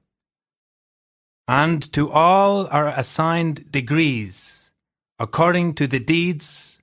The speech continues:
which they have done." The Almighty Allah is in no need of people's alms and immolations. He only wants them to reach the utmost happiness.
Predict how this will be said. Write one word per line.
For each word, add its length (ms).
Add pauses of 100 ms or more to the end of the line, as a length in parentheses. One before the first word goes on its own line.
(180)
which 260
they 160
have 180
done." 400 (1400)
The 100
Almighty 560
Allah 720 (540)
is 140
in 120
no 220
need 320
of 160
people's 400
alms 640
and 160
immolations. 880 (840)
He 140
only 300
wants 260
them 280
to 120
reach 680
the 160
utmost 420
happiness. 640